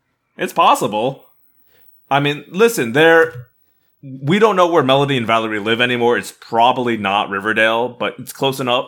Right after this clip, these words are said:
They probably are in the city, right? 'Cause they're close enough that they can meet Josie in Riverdale, but they aren't living in Riverdale. So it's probably, they probably are in New York City.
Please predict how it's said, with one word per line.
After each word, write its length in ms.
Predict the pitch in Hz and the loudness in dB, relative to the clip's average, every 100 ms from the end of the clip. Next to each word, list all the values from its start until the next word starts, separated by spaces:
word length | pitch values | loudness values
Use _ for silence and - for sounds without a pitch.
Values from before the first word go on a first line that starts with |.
| 147 | -4
They 80 | |
probably 420 | 160 226 214 202 208 | 0 0 2 0 4
are 160 | 202 | 4
in 60 | 208 | 2
the 80 | 185 | 0
city, 300 | - 180 98 | -2 -2 -2
right? 300 | 104 117 120 - _ _ _ | -2 0 -2 -6 _ _ _
'Cause 260 | - 147 123 | 2 2 2
they're 180 | 143 131 | 0 2
close 240 | 190 196 | 2 0
enough 180 | 175 147 | 0 -2
that 100 | 127 | -2
they 120 | 123 | -2
can 160 | 123 120 | -2 -2
meet 160 | 131 | -2
Josie 260 | 127 120 107 | 0 -2 0
in 100 | 101 | -2
Riverdale, 540 | 113 104 85 80 80 - _ _ | -2 -2 -4 -6 -8 -12 _ _
but 120 | - 104 | -6 0
they 120 | 123 | 0
aren't 240 | 127 127 | 0 0
living 260 | 123 113 110 | -2 -2 -2
in 240 | 120 110 | -2 -2
Riverdale. 680 | 101 107 98 82 80 76 - _ _ _ _ | -2 -2 -4 -6 -6 -8 -12 _ _ _ _
So 180 | - 127 | -4 -2
it's 100 | 117 | 0
probably, 320 | 151 160 147 | 0 0 0
they 260 | 127 131 139 - - | -2 -2 -2 -6 -6
probably 300 | 156 139 135 | -4 0 0
are 180 | 143 | 2
in 120 | 113 104 | 0 -2
New 80 | |
York 200 | 110 117 | -2 -2
City. 380 | 120 131 92 80 | -2 -2 -4 -10